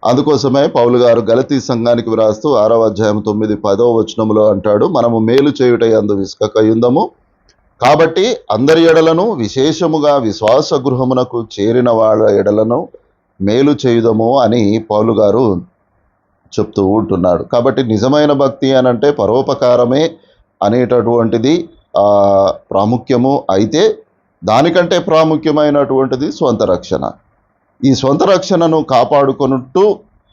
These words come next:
ఆ, మనము పరోపకారులముగా మరి లోకములో ఉండాలి. దేవుని సన్నిధిలో మనము నిలువబడే వారముగా ఉండాలి. మన భక్తి నిజమైనటువంటిదిగా ఉండాలి. ఎందుకొరకనగా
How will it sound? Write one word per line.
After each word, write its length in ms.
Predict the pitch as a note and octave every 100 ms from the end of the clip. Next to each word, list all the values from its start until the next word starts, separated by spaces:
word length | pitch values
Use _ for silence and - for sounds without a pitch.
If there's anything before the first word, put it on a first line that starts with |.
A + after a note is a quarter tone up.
| -
ఆ, 60 | B2 A#2 A2+ A2+ A2+
మనము 640 | A2+ B2+ B2+ A#2+ A2+ A2 G#2+ _ _ _ _ _ _ _ - -
పరోపకారులముగా 1160 | A2 D3 D3+ B2+ C3 B2+ B2 A#2+ A#2+ A#2+ C3 - -
మరి 220 | F#2+ G2
లోకములో 520 | G2+ A2+ G#2+ G#2 G#2
ఉండాలి. 480 | G#2 A2 A#2+ C3+ F3 - _ _ _ _
దేవుని 560 | F#2 A#2 A#2+ A#2 A#2 A2
సన్నిధిలో 580 | - A#2 B2+ C3 C3 B2+
మనము 260 | A#2 G#2+
నిలువబడే 500 | G#2 G#2 A2+ A#2 A#2
వారముగా 520 | A#2 A2+ A2+ A2+ A2+ A2+
ఉండాలి. 500 | A2 A#2 B2+ F3 - -
మన 140 | A2
భక్తి 400 | C3 C#3+ C#3+ F3
నిజమైనటువంటిదిగా 1160 | E3 B2+ A2 B2+ B2+ A#2+ A2 A2 G#2+ G2+ G#2 G2
ఉండాలి. 340 | G2+ F#2+ G2+ G#2+
ఎందుకొరకనగా 760 | G#2 A2 G#2 G2 G2+ G2+ D#3+